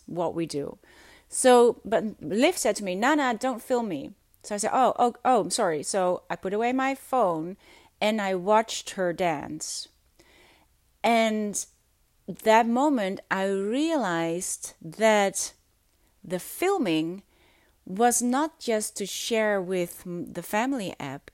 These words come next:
It is to put a filter between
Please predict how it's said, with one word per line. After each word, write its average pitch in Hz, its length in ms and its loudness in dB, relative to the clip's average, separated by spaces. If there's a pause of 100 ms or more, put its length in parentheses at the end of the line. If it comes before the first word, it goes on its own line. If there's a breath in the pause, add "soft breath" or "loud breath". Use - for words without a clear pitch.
It 208 340 -4
is 247 340 -4
to 220 120 -8
put 233 260 -6
a 180 80 -2
filter 185 840 -6 (400 soft breath)
between 202 960 -2